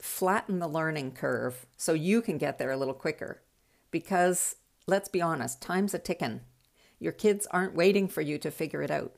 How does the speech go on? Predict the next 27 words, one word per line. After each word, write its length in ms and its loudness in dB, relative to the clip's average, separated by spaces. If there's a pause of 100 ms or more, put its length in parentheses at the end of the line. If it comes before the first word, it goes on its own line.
(460)
They're 100 0
getting 320 0
older 480 0
every 220 0
day. 380 0 (840)
And 140 0
like 180 2
I 80 2
said, 460 0 (100)
the 140 -4
father 520 0
function 760 -2 (520)
becomes 440 -4
more 360 -2
and 140 2
more 220 2
important 600 -2 (360)
the 80 -4
closer 500 -2
kids 380 -4
get 320 -2
to 220 2
adulthood. 560 -2 (1900)
You've 220 0
got 140 6
to 60 2
find 380 0